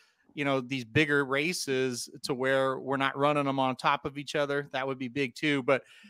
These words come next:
racing's gonna have to contract. They're probably gonna have to cut down the number of graded stakes as well. You mentioned it, Magic. And once again,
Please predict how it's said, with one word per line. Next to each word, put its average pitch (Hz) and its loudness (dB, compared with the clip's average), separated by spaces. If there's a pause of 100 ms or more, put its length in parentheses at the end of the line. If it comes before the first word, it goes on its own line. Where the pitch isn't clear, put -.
(360)
racing's 170 0
gonna 165 4
have 156 4
to 175 -2
contract. 156 4
They're 151 2
probably 170 6
gonna 160 2
have 147 2
to 135 -4
cut - -2
down 143 2
the 139 0
number 139 0
of 123 -4
graded 131 0
stakes 135 -4
as 120 -8
well. 139 4 (260)
You 139 -2
mentioned 135 -2
it, 131 0
Magic. 139 -2
And 143 -6
once 147 -2
again, 160 0